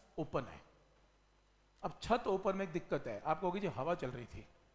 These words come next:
और velocity constant है, मैंने ball को ऊपर फेंका,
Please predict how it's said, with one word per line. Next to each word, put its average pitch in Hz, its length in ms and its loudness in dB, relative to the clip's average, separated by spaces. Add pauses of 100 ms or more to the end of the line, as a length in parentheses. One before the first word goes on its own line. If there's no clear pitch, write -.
(580)
और 165 380 2
velocity 170 380 4
constant 214 480 6
है, 120 260 0 (420)
मैंने 156 260 6
ball 185 220 10
को 220 200 6
ऊपर 240 200 10
फेंका, 165 580 4